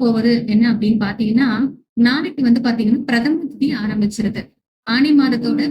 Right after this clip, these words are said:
பிரதம திதி ஆரம்பிக்கிறதுனால வாராகி அம்மனுடைய நவராத்திரி தினமானது நாளையிலிருந்தே ஆரம்பிக்குது. இது வரைக்கும் நவராகி அம்மனை வழிபடணும்னு ஆசைப்படுறேன், ஆனா என்னால வழிபடக்கூடிய சூழ்நிலை எனக்கு அமையல அப்படிங்கிறவங்களும் சரி, இல்ல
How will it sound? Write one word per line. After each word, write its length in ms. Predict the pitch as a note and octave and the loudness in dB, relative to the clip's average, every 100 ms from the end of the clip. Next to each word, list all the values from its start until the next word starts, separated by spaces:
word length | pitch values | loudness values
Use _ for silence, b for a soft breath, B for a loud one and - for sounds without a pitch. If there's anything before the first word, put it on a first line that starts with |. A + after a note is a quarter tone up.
| C#4 | -2
பிரதம 340 | A#3+ C#4 D#4+ C#4+ | -2 -2 -2 -2
திதி 160 | C4 A#3 G#3 | 0 0 -2
ஆரம்பிக்கிறதுனால 760 | A#3 B3 A#3 A3+ G#3 G#3 G3+ C4 F#3+ C4 - - _ - | 0 2 2 0 0 0 0 -2 -2 -6 -8 -14 _ -6
வாராகி 440 | A#3+ F4+ G4+ F#4+ G4 | -4 -4 -6 -4 -4
அம்மனுடைய 580 | E4 D4 C4+ A#3+ A#3 C4 C#4 A#3+ | 0 2 2 2 -2 -2 -2 -2
நவராத்திரி 540 | A#3 C4 G4+ G4+ - D#4+ | 0 -2 -6 -10 -8 -2
தினமானது 540 | B3+ A#3+ A#3 G#3+ G#3 - - A3+ | 0 4 2 2 0 -2 -4 -2
நாளையிலிருந்தே 600 | A3+ A#3 A#3 G#3 G3+ D#4 - - | 2 4 4 4 2 0 -4 -8
ஆரம்பிக்குது. 480 | G3+ G3 - G3+ G3+ - _ _ - | -4 -4 -2 -6 -6 -12 _ _ -2
இது 140 | A#3+ C4 | 0 2
வரைக்கும் 380 | B3 - C4 D4+ C4+ | 0 0 0 0 -2
நவராகி 480 | A3 G#3+ A3 A#3 A#3+ A#3 | -2 0 0 0 2 0
அம்மனை 260 | A3+ A3 D4+ | 0 -2 -4
வழிபடணும்னு 720 | A#3 G#3 A3+ A#3+ A#3 B3 E4 D4 | -2 -2 0 2 4 4 2 -2
ஆசைப்படுறேன், 600 | A#3+ B3+ B3+ G#3+ G#3 A3+ - A3+ | -2 -2 -6 -4 -2 -2 -4 -4
ஆனா 140 | C4 C4+ | 0 2
என்னால 260 | B3+ D4+ C#4+ | 2 0 -2
வழிபடக்கூடிய 640 | C4+ C#4+ D4+ D4+ C4+ C4 E4 - | -2 -2 -4 -4 -2 -2 -4 -6
சூழ்நிலை 400 | D#4 - D#4 D#4 C4 | -6 -6 -4 -4 0
எனக்கு 220 | A#3+ C#4 A#3 | 0 0 -2
அமையல 380 | G#3+ A#3 A3+ G3 A3 G#3+ | 0 0 0 -4 -6 -8
அப்படிங்கிறவங்களும் 800 | - A3+ A3+ G#3+ G#3 A3 C#4+ B3 | -2 2 4 4 4 4 2 -2
சரி, 180 | G#3 A#3 - _ _ - | -4 -4 -6 _ _ -2
இல்ல 200 | D4+ | 0